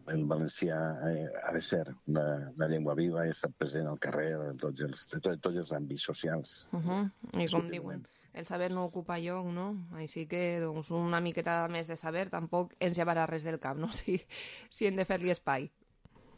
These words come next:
Speaker 1: Efe-, efectivament,
Speaker 2: <laughs>
Speaker 1: efectivament. A més a més, qui parla me-, més una llengua té més facilitats a aprendre en altres, això ho
Speaker 2: Mhm.
Speaker 1: diuen els lingüistes, una cosa,
Speaker 2: Sí.
Speaker 1: eh, absolutament demostrada, i, i bé,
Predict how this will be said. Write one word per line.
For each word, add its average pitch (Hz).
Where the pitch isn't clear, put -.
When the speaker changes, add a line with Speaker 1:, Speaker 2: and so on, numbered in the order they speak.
Speaker 1:
Efe-, -
efectivament, 95
Speaker 2:
<laughs> 73
Speaker 1:
efectivament. 90
A 85
més 85
a 87
més, 95
qui 95
parla 85
me-, 85
més 87
una 85
llengua 92
té -
més 90
facilitats 87
a 87
aprendre 85
en 90
altres, 98
això -
ho 180
Speaker 2:
Mhm. 175
Speaker 1:
diuen 208
els 151
lingüistes, 175
una 165
cosa, 78
Speaker 2:
Sí. 160
Speaker 1:
eh, 85
absolutament 82
demostrada, 95
i, 80
i 76
bé, 87